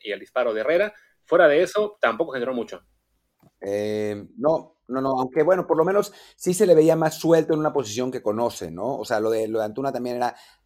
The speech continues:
Speaker 2: eh, no sé si alguna vez en la vida, eh, te, o sea, realmente Antuna ha jugado esa posición, quizás no, Arteaga sí,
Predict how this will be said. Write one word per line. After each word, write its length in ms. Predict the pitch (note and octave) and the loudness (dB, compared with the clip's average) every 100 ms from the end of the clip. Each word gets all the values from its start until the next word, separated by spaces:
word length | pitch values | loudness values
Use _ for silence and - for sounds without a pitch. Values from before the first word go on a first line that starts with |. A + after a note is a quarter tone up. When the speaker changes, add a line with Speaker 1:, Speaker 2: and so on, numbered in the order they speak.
| _ - | _ -18
Speaker 2:
eh, 320 | F2+ - - _ | -16 -16 -20 _
no 180 | G#2+ B2+ | -6 -4
sé 120 | C#3+ | -4
si 100 | C#3+ | 0
alguna 340 | B2+ A#2+ C3+ B2+ | 0 0 -2 0
vez 200 | B2+ C3+ | 0 -2
en 100 | A2+ | -4
la 160 | G2 | -4
vida, 500 | G#2+ B2 A#2+ A#2+ - _ _ | -4 0 4 2 0 _ _
eh, 1040 | F#2+ F#2+ F#2 F#2 F2+ F2+ F2+ F2+ F2 F2 - _ _ | -14 -10 -8 -8 -10 -10 -10 -10 -10 -12 -16 _ _
te, 800 | F2 F2 F2 E2+ E2+ - - - | -12 -10 -10 -12 -12 -16 -18 -20
o 40 | - | -12
sea, 160 | G2 | -8
realmente 540 | F#2 G#2 G#2+ G#2+ A2 - - _ _ _ | -4 -4 -4 -4 -6 -6 -16 _ _ _
Antuna 360 | G2+ G2+ A2+ G#2+ | -10 -6 -2 0
ha 40 | |
jugado 300 | G#2 G#2+ G#2+ | 2 2 2
esa 140 | G#2 | 0
posición, 340 | F#2+ F2+ A2 B2+ | -8 -6 -4 -6
quizás 240 | F#2+ G2+ | -4 -4
no, 320 | G2+ A#2+ - _ _ - | -2 -6 -8 _ _ -10
Arteaga 340 | F#2+ B2+ A#2+ | 0 2 2
sí, 380 | - A#2 - | 0 -6 -8